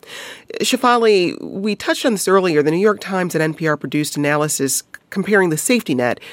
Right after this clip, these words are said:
uh, for children and parents in different states. And they've both found that states with abortion bans tend to have higher rates of poverty and more people without medical insurance. They're also less likely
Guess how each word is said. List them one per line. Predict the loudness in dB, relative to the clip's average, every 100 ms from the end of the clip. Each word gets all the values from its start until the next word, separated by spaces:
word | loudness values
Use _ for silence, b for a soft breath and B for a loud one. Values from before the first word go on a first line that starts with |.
| B B
uh, | -4
for | -2
children | -2 0 2 2
and | 2
parents | 0 0 0 0
in | -2
different | -4 -4 -6 -4
states. | -2 -2 -2 0
And | 0
they've | 0 -4 2
both | 2 2
found | 2 2 4 2 -2 B B B
that | -2 0 0
states | -2 -2 -2
with | -4
abortion | -4 2 2 2
bans | -2 0 0 -2
tend | -6
to | -4
have | -8
higher | -6 0 4 4
rates | 4 -2 -2
of | -10
poverty | -2 0 0 0 0 -2 B B B
and | 0
more | 2 0
people | 0 0 2 2
without | 2 -2 -2
medical | -2 -4 -4 -4
insurance. | -4 -4 -2 0 0
They're | 2 2
also | 2 2 0
less | 2 0 0
likely | -2 0 0 0 -2